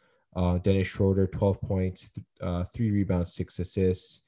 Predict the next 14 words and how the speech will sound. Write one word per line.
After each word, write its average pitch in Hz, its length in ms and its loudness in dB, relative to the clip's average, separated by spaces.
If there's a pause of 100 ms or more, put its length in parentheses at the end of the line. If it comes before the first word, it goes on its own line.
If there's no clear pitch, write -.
(280)
And 92 100 -10
Kyle 107 220 4
Kuzma, 95 400 -2
twelve - 380 -2
points, 90 320 -4
eleven 85 340 -2
rebounds. 80 840 -4 (340)
So 90 400 0
just, 104 260 2
just 104 220 0
some 98 140 -2
solid 92 400 0
games, 87 480 -4
uh, 80 400 -4